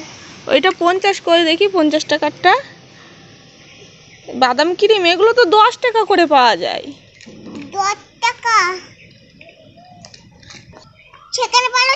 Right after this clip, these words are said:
Speaker 2: সেখানে কেন?
Speaker 1: তুমি দিতে পারবে না এটা পঞ্চাশ টা-, এই দশ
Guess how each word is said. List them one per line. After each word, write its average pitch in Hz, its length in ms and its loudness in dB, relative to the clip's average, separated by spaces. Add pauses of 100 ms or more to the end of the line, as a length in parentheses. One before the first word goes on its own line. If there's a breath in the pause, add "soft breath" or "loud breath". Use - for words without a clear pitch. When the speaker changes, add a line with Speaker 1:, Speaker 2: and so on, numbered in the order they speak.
Speaker 2:
সেখানে 466 400 -2
কেন? 349 180 2 (3000)
Speaker 1:
তুমি 330 260 -4
দিতে 330 260 -2
পারবে 381 280 2
না 440 120 0
এটা 480 100 0 (120)
পঞ্চাশ 392 340 -4
টা-, - 200 -6
এই 302 160 2
দশ 320 120 0